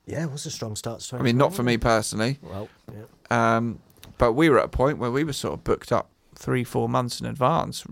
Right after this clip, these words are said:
Speaker 2: right up until sort of going into May and June. We were, we were filling the diary. And then a little thing called covid came along.
Speaker 1: And yeah, we'll do a pandemic
Speaker 2: A
Speaker 1: episode.
Speaker 2: pandemic special,
Speaker 1: We
Speaker 2: yeah.
Speaker 1: can talk about how we survived that. And,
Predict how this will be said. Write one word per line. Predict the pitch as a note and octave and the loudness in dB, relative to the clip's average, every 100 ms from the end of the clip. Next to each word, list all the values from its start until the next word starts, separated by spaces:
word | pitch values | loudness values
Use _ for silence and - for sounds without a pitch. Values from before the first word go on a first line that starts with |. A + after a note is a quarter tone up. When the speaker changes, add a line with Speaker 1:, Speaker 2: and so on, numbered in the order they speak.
| - - | -16 -2
Speaker 2:
right | C3+ D3+ | 2 2
up | - - | 0 -6
until | - B2 | -6 -6
sort | A#2+ B2+ | -4 -4
of | B2+ | -2
going | B2+ B2+ | -2 -2
into | B2 B2+ | -4 -4
May | B2 C3 B2+ | -2 -2 -2
and | B2+ | -4
June. | C3+ D3+ - | -2 -2 -2
We | - | -4
were, | - - | -6 -6
we | - B2 | -6 -6
were | B2 | -4
filling | - B2+ C3 | -4 -4 -4
the | B2+ | -2
diary. | C3 C3+ B2+ B2+ D3 - - - - - - - - - _ | 0 2 2 0 -4 -12 -20 -20 -20 -20 -20 -20 -20 -20 _
And | - E3 | -2 0
then | F3+ | 2
a | F3+ | 4
little | G3 G3 | 4 4
thing | A3 A3 G#3+ | 2 2 2
called | A#3+ A3+ | 0 2
covid | - G#3 C#3+ A#2+ G2 - | 4 4 4 2 0 0
came | G#2 G2 | -2 -2
along. | F#2 F2+ E2+ E2+ C3 - - - _ - | -2 -2 -4 -6 -8 -14 -20 -20 _ -2
Speaker 1:
And | C4 | 6
yeah, | G3+ C3 | 6 6
we'll | F3 E3+ | 4 4
do | G3 D3+ | 4 4
a | |
pandemic | - C#3+ C#3 A2 B2 A#2 A#2+ - - | 2 -2 -4 -2 -2 -2 -4 -8 -4
Speaker 2:
A | |
Speaker 1:
episode. | A2+ - | -2 4
Speaker 2:
pandemic | D3+ B2+ B2 - | 4 6 4 2
special, | - A#2 A#2 A#2+ B2 | 2 0 2 4 8
Speaker 1:
We | |
Speaker 2:
yeah. | A#2+ A#2+ C3 | 8 6 4
Speaker 1:
can | A#2 | -2
talk | - A2+ - | -2 -2 -2
about | G2+ G2 - | -4 -4 -6
how | - A2+ G2 G2 | -6 -4 -2 -2
we | G2 F#2+ | -4 -6
survived | - F#2 G#2 G#2+ G#2 | -6 -4 -2 0 0
that. | B2 E3 C#3 | 0 0 -2
And, | G2+ G#2+ | -8 -8